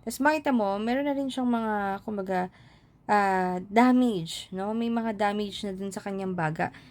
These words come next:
Meron ng mga scars, or meron ng cicatricial changes, fibrotic. Tas tingnan mo, ito yung kanyang puso, okay naman, hindi naman malaki. Ito ay yung kanyang gastric bubble. Kumbaga, yan yung sikmura niya, or yung tiyan, or yung stomach niya,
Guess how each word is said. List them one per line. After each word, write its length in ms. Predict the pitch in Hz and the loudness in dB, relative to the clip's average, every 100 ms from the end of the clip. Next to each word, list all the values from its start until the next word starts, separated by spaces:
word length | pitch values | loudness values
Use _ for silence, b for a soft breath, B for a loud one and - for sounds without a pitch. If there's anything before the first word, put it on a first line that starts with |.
| B B - | B B 0
Meron 320 | 220 226 226 | 2 4 2
ng 80 | 214 | 2
mga 220 | 190 175 | 0 -4
scars, 800 | - - 208 196 180 160 170 - _ b b b | -6 -2 2 2 2 -2 -6 -12 _ b b b
or 280 | - 214 208 | 4 6 6
meron 360 | 208 208 220 220 | 4 2 2 0
ng 160 | 208 208 202 | -2 -4 -8
cicatricial 720 | 196 233 269 262 254 247 240 220 | -8 -2 -2 2 2 4 2 0
changes, 880 | - 202 190 165 190 180 - - _ - | -2 -2 -2 -2 -2 -4 -8 -16 _ -4
fibrotic. 880 | 226 214 202 214 208 - 107 - - _ b b b b _ _ _ | 0 2 4 2 2 -6 -10 -10 -20 _ b b b b _ _ _
Tas 240 | 254 262 - | 4 4 2
tingnan 400 | 311 311 302 269 | -2 -2 0 2
mo, 80 | |
ito 240 | 247 214 220 | 0 0 -4
yung 160 | 226 | -4
kanyang 320 | 240 240 262 262 | -2 0 0 -2
puso, 320 | 311 294 254 | -4 -2 -2
okay 320 | - 185 190 | -2 -4 -2
naman, 320 | 185 180 180 | -2 -2 -2
hindi 80 | 185 | 0
naman 240 | 180 175 | 0 0
malaki. 400 | 170 160 165 170 b b b 214 | -2 -4 -6 -12 b b b -4
Ito 240 | 214 208 | 2 2
ay 160 | 208 202 | 2 -2
yung 80 | |
kanyang 640 | 202 196 185 196 233 214 185 | -4 -4 -2 0 -2 -4 -2
gastric 480 | 185 185 - 240 - | -2 -2 -4 -6 -2
bubble. 560 | 180 165 165 165 165 B B B | 0 0 -2 -4 -6 B B B
Kumbaga, 320 | 196 196 185 180 | -2 0 2 2
yan 240 | 185 196 | 2 -2
yung 140 | 196 190 | -4 -6
sikmura 560 | 190 220 226 214 202 - | -6 -6 -2 0 0 -2
niya, 320 | - 175 - | -4 -4 -2
or 80 | 190 | -2
yung 240 | 190 190 | 0 -2
tiyan, 400 | 190 - 208 185 | -4 -2 0 0
or 40 | 190 | -2
yung 80 | 196 | -6
stomach 480 | - 202 196 190 - | -2 0 2 0 -4
niya, 160 | 196 | -6